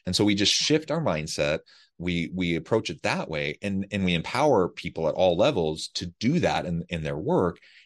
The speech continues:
And now you have a, a dynamic organization design where people can, uh, rapidly adapt towards the shifting landscape around them, whether that's a technological disruption,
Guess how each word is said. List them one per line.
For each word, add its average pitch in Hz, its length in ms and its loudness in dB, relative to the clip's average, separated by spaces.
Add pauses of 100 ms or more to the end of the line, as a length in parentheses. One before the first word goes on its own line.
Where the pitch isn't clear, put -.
And 98 240 0
now 113 480 2 (180)
you 127 120 0
have 104 380 -2 (400)
a, 98 260 0
a 101 80 2
dynamic 98 600 2
organization 78 640 -4
design 85 560 0 (240)
where 92 420 4 (120)
people 101 320 -4
can, 117 640 0 (360)
uh, 82 380 0
rapidly 87 1000 -2 (260)
adapt 78 600 -2 (240)
towards 95 380 2
the 98 100 -2
shifting 98 360 -4
landscape 113 600 -4
around 135 260 -2
them, 65 140 -4
whether 82 240 0
that's 80 220 -2
a 73 40 -12
technological 71 720 -6
disruption, 107 720 0